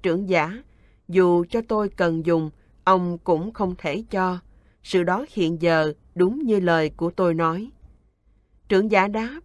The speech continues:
"Thưa tôn giả, tôi không phải là không cho, nhưng tôi thỉnh ngài sáng mai đến nhà tôi, tôi sẽ biếu cái tốt hơn. Vì nếu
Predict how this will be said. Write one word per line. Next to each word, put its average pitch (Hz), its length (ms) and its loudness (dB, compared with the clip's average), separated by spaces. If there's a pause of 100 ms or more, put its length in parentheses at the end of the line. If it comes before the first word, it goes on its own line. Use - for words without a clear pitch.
(640)
"Thưa 226 280 6
tôn 226 260 2
giả, 185 360 0 (320)
tôi 214 140 2
không 226 180 0
phải 208 220 -2
là 180 320 2
không 220 280 -6
cho, 208 420 -2 (440)
nhưng 202 200 2
tôi 190 220 6
thỉnh 196 340 -6
ngài 170 400 0
sáng 247 300 -6
mai 190 200 0
đến 202 220 -2
nhà 190 200 0
tôi, 196 400 2 (400)
tôi 220 160 4
sẽ 196 160 0
biếu 214 400 -2
cái 240 120 -2
tốt 262 300 -6
hơn. 196 380 -2 (640)
Vì 196 120 6
nếu 196 180 0